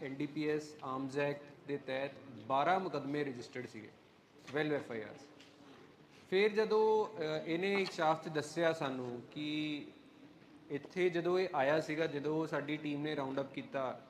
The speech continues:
ਇਹ ਪ੍ਰੋਪਰ, ਅਹ, ਨਾਕਾਬੰਦੀ ਦੇ ਦੌਰਾਨ, ਸਾਡੀ ਜਿਹੜੀ ਚੈਕਿੰਗ ਦੇ ਦੌਰਾਨ ਇਹ ਗ੍ਰਿਫਤਾਰ ਹੋਇਆ ਸੀਗਾ। ਇਹਨੇ ਦੱਸਿਆ ਕਿ ਇਹ ਹੈਰੋਇਨ ਲੈਣ ਆਇਆ ਸੀਗਾ, ਇੱਕ ਕਿਲੋ ਹੈਰੋਇਨ ਲੈਣ ਆਇਆ ਸੀਗਾ।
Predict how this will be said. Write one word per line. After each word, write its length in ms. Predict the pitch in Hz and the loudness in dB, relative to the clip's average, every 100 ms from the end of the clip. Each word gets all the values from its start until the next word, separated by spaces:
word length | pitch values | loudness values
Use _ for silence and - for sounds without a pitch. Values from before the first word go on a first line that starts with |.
| 135 | -16
ਇਹ 60 | |
ਪ੍ਰੋਪਰ, 460 | - 131 127 143 143 | -6 -6 -4 -4 -6
ਅਹ, 840 | - - - - - - 117 120 | -8 -20 -20 -20 -20 -16 -8 -6
ਨਾਕਾਬੰਦੀ 640 | 120 131 156 156 156 151 165 | -2 -2 0 0 0 0 0
ਦੇ 140 | 165 | 0
ਦੌਰਾਨ, 420 | 143 139 143 156 | 0 2 2 0
ਸਾਡੀ 300 | 156 135 143 | -2 -2 -2
ਜਿਹੜੀ 240 | 139 147 151 | -2 -2 -2
ਚੈਕਿੰਗ 440 | 165 156 143 151 | -2 -4 -2 0
ਦੇ 80 | 156 | 0
ਦੌਰਾਨ 360 | 143 135 139 | 2 0 -2
ਇਹ 120 | 151 139 | -2 -4
ਗ੍ਰਿਫਤਾਰ 360 | 135 - 143 | -6 -2 0
ਹੋਇਆ 220 | 143 135 | 0 -2
ਸੀਗਾ। 280 | 135 143 151 | -2 -4 -2
ਇਹਨੇ 180 | 151 160 | 0 0
ਦੱਸਿਆ 460 | 135 127 151 151 175 | -2 -6 -4 -4 -4
ਕਿ 200 | 196 175 | -8 -8
ਇਹ 280 | 165 170 185 - - - - | -4 -2 -2 -4 -18 -20 -6
ਹੈਰੋਇਨ 300 | 139 156 185 | 2 6 6
ਲੈਣ 240 | 208 185 175 | 6 4 4
ਆਇਆ 200 | 143 143 | 4 2
ਸੀਗਾ, 440 | 139 131 143 202 - - 143 | -2 -2 -2 -2 -10 -18 -20
ਇੱਕ 80 | - | -6
ਕਿਲੋ 420 | 165 156 165 165 | -4 0 2 2
ਹੈਰੋਇਨ 280 | 143 135 135 | 0 -2 -4
ਲੈਣ 180 | 131 120 | -4 -4
ਆਇਆ 180 | 113 117 | -4 -6
ਸੀਗਾ। 400 | - 123 160 | -8 -8 -8